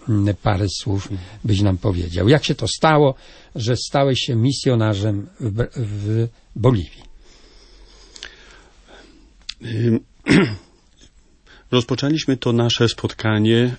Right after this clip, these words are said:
Speaker 2: ym, tą katechezę, słuchając, y, pieśni do Ducha Świętego. Y, wiemy, że to Duch Święty odnawia oblicze ziemi. Y, i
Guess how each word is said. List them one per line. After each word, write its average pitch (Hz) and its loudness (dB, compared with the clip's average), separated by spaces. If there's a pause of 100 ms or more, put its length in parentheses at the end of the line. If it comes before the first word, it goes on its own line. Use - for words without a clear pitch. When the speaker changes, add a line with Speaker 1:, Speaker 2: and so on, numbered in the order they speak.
(120)
Speaker 2:
ym, 104 0 (100)
tą 98 -4
katechezę, 107 2 (800)
słuchając, 104 0
y, 95 0 (1160)
pieśni 107 0
do 101 0
Ducha 101 0
Świętego. 92 0 (880)
Y, 98 4
wiemy, 117 2
że 101 0 (100)
to 107 0
Duch 113 0
Święty 101 2
odnawia 95 -2
oblicze 92 -2
ziemi. 82 -2 (840)
Y, 95 2 (220)
i 101 2